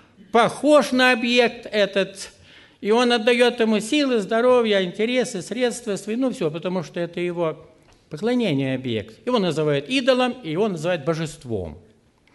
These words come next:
Но вот моя мысль о том, чтобы нам не ошибиться, потому что благословение, благополучие нашей жизни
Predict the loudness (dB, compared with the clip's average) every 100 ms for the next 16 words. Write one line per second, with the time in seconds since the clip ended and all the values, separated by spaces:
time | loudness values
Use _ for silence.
0 | -20 -20 -18 -4 -2 -2 -4 -20 -10 -4
1 | -2 0 0 0 0 0 2 0 0 -2
2 | 0 2 0 2 2 2 0 2 2 2
3 | -2 -2 -2 0 0 0 -2 -4 -2 -2
4 | -4 -4 -4 0 0 0 0 -2 -4 -4
5 | -4 -2 -2 -2 -4 -6 -4 -4 -6 -6
6 | -2 2 2 4 2